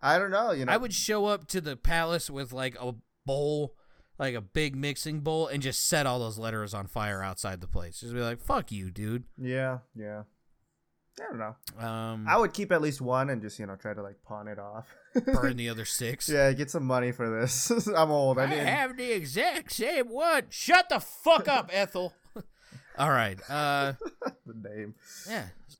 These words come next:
Speaker 2: So, yeah, I don't fucking.
Speaker 1: <laughs>
Speaker 2: I, I mean, shout out to her. I hope to be crushing Jaeger bombs when I'm, like, eighty.
Speaker 1: Yeah.
Speaker 2: So,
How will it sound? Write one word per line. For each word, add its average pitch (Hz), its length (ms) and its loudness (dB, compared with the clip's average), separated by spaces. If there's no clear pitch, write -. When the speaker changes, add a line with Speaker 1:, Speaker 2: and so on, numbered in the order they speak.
Speaker 2:
So, - 300 6
yeah, 120 260 0
I 117 40 -4
don't 175 160 -2
fucking. 180 300 -2
Speaker 1:
<laughs> - 1160 -14
Speaker 2:
I, 131 280 0
I 131 80 0
mean, 143 160 -2
shout 165 240 0
out 185 160 -2
to 135 80 -6
her. 113 440 -2
I 160 180 0
hope 165 220 -2
to 151 60 -8
be 143 140 -8
crushing 170 460 -2
Jaeger 147 380 -2
bombs 143 380 0
when 123 80 -4
I'm, 131 380 -4
like, 110 360 -8
eighty. 117 440 -8
Speaker 1:
Yeah. 123 220 0
Speaker 2:
So, 95 240 -8